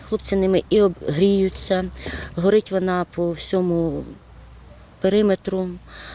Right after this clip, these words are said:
дає тепло, нагрівається жестянка. На цій свічці хлопці чай собі можуть заварити, можуть зварити якісь там,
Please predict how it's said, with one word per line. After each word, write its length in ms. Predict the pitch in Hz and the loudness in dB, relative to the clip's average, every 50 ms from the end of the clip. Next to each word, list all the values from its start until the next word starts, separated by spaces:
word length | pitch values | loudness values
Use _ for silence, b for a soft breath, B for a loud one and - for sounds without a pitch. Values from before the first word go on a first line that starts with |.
| B B B - | B B B -6
дає 340 | 151 - 180 175 185 190 | -2 0 0 2 2 0
тепло, 540 | - - 170 - - 170 170 185 190 190 190 190 - - - - | 0 -2 -4 -6 -4 -2 0 0 0 0 -2 -6 -10 -16 -10 -6
нагрівається 640 | 151 160 160 170 175 165 190 185 175 175 - 170 | -4 -2 0 2 2 2 4 2 2 0 0 -2
жестянка. 760 | 165 170 170 160 - - 175 170 170 175 165 - - 165 165 160 - B B B B B B B B | -2 -2 -4 -4 -4 -2 -2 0 0 -2 -4 -4 -6 -6 -6 -8 -10 B B B B B B B B
На 140 | 175 175 175 | 0 2 2
цій 260 | - - - 220 208 | 2 0 0 0 0
свічці 540 | 185 - - - 190 190 - - - - 175 | -2 -2 -2 -2 0 0 0 -2 -2 -2 -4
хлопці 840 | - - 180 170 - - - 180 170 170 165 160 139 127 120 123 113 - - - - - - - - - - - | -2 -2 -4 -4 -4 -4 -2 0 0 2 2 2 2 0 0 -2 -4 -6 -12 -14 -14 -14 -14 -14 -16 -18 -16 -10
чай 220 | - - 202 202 196 | -4 0 0 0 0
собі 260 | - - 185 175 190 | -2 -6 -6 -6 -4
можуть 360 | 185 185 185 175 170 180 170 | -4 -4 -4 -4 -6 -6 -6
заварити, 560 | - 180 175 175 175 180 180 180 - - 170 | -4 -4 -2 -2 -2 0 0 -2 -2 -2 -2
можуть 320 | 165 160 160 151 160 160 156 | 0 0 -2 -2 -4 -6 -6
зварити 440 | 156 151 156 151 165 160 - - 160 | -4 -4 -2 0 0 0 0 2 2
якісь 400 | 151 151 156 - - 165 143 - | 2 2 0 -2 -6 -6 -6 -4
там, 300 | - 151 139 143 120 | -2 -2 0 -2 -2